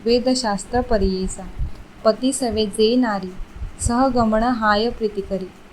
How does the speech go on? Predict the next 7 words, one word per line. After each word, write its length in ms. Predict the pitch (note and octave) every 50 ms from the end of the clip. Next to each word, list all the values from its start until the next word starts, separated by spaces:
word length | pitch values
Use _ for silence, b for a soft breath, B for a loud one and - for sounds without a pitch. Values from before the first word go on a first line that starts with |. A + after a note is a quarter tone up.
| - - - - - - - -
एक 220 | G#3+ G#3+ - -
एक 200 | C4 C4 B3+ C#4
पाऊली 520 | C4+ C4 C4 A3+ G#3+ G#3+ G#3+ A3 G#3+ A3+ A3
भूमीवरी, 640 | G3 G3+ G#3+ G#3 G#3 G#3+ A#3+ B3+ A#3+ A3 G3 F#3+ F#3 F#3+ - - - - - - -
अश्वमेध 600 | A3 A3 - - C4+ C4 B3+ A#3+ A3 G#3 G3+ A3 B3 C4 -
फळ 140 | B3 A3 G3+
असे. 440 | G3 F#3+ F#3+ F#3 - - F#3+ F#3